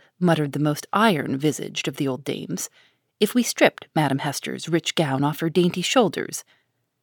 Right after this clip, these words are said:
And as for the red letter, which she has stitched so curiously,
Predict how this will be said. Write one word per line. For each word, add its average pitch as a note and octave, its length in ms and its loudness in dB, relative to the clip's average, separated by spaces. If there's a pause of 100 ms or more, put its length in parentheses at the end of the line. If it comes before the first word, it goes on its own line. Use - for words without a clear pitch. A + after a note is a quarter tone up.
(120)
And G#3+ 120 2
as A3 180 4
for C#3+ 100 -4
the C#3 100 -4
red B2+ 240 -4
letter, - 280 -2 (360)
which E3+ 140 -2
she G3 120 6
has D#3 100 4
stitched - 500 -2 (100)
so G3 220 2
curiously, E3 720 0